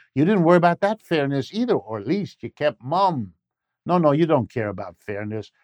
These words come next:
You know what you care about? You're worried that letting students off their debts will let everybody else begin to think about getting off their debt, and then rich people will have to make up the difference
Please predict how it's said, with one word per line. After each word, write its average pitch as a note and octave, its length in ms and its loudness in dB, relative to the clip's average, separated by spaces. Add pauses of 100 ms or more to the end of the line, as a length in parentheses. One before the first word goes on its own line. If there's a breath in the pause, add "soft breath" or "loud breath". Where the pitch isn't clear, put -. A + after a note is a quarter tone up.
(160)
You B2+ 80 -4
know F3+ 80 4
what G3+ 160 0
you D#3 80 -4
care D3+ 280 0
about? C#3+ 440 2 (400)
You're D#3+ 160 4
worried A#2 680 4 (540)
that A#2 160 -4 (840)
letting E3+ 320 0
students D#3 560 -2
off D3+ 260 0
their C3+ 240 -2
debts C3 440 -4
will C3+ 180 -2
let D3+ 220 2 (120)
everybody B2+ 540 -2
else D#3 400 2 (260)
begin B2+ 280 0
to A2+ 80 0
think B2+ 300 -6
about A2 280 -4
getting A#2+ 300 -8
off A#2+ 260 -6
their A#2 220 -8
debt, B2 320 -6 (340 soft breath)
and A2 280 -4
then D3 320 4
rich D3+ 360 0
people A#2 480 -2 (160 soft breath)
will A#2 120 -6
have B2+ 200 0
to A#2+ 120 -4
make B2 280 0
up C3 220 -2
the A#2 100 -4
difference A2+ 640 -4